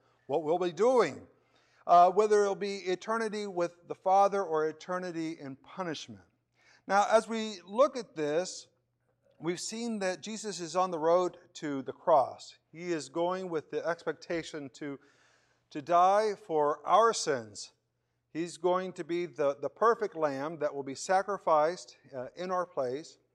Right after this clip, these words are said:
Uh, does he deserve it? No, but he's going to go, and he's doing this because of God's love for us. A-, a-, and we see that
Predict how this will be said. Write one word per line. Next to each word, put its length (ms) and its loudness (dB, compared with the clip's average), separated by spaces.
Uh, 260 -6
does 200 -6
he 140 -8
deserve 400 2
it? 140 -6
No, 480 0
but 120 -10
he's 280 -12
going 240 -4
to 80 -8
go, 400 2
and 160 -4
he's 240 -14
doing 320 -4
this 160 -8
because 400 -10
of 100 -20
God's 380 -2
love 280 2
for 200 0
us. 340 4
A-, 40 -14
a-, 400 -12
and 100 -6
we 140 -6
see 460 -6
that 400 0